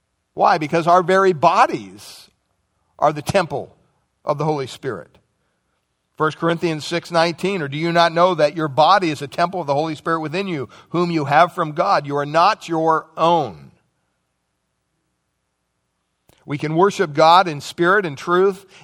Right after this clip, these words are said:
anytime, anywhere. That's what the lady asked Jesus in John four.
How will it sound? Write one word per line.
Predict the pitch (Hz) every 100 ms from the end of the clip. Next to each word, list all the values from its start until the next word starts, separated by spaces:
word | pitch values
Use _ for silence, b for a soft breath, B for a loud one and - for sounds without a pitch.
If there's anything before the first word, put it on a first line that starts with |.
| b
anytime, | 165 202 190 175 156 156 170 - b
anywhere. | - 185 214 190 156 143 143 147 b b b b _ _ _ _ _ _ _ _ _ _ _ _ _ _ _ _ _ _ _ _ _ _ _ _ _ _ _ _ -
That's | 139 -
what | 131 - _ _ _ _ _ _ _
the | 135
lady | 135 135 131
asked | 131 127 -
Jesus | 143 135 127
in | 131
John | 113 127 127 120
four. | 139 139 113 139